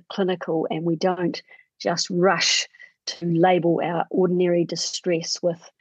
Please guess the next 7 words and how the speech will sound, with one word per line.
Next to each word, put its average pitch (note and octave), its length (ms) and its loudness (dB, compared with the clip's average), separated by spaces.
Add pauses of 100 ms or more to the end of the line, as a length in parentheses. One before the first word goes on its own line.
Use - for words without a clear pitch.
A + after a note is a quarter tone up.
(460)
labels E3+ 440 0
that, E3+ 200 2
that, - 160 -2 (480)
that - 200 2
may F3+ 180 -2
not E3+ 240 -2 (440)
fit. - 280 -4